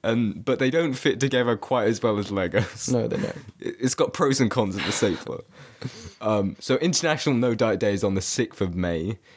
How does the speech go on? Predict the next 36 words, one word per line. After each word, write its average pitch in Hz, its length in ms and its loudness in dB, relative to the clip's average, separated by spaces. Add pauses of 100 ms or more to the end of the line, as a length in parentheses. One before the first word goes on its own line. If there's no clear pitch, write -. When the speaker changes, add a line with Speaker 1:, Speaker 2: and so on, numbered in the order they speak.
(120)
Speaker 1:
International 117 580 0
Vegan 113 380 0
Day 76 400 -2
is 87 140 -6
on 90 100 0
the 87 80 0
first 101 460 0
of 92 100 -6
November. 85 640 -2 (1200)
Speaker 2:
Need 123 100 -10
to - 80 -8
celebrate - 440 -2
these 104 140 -6
days. - 340 -4
Speaker 1:
Yeah, 107 220 4
exactly. 101 500 2
Gotta 95 200 0
put - 140 0
them 101 100 2
on 92 80 2
the 87 80 0
calendar. 82 520 -2
Okay, 85 400 0
so - 160 -4
the 117 120 0
next 143 400 -2
group 131 280 -4
of 98 140 -2
days 107 500 0 (320)
is 92 460 0 (920)
Blame 143 440 0
Someone 135 360 0
Else 113 300 0
Day, 65 420 -2 (340)
Responsibility 131 1120 -2
Day, 65 420 -4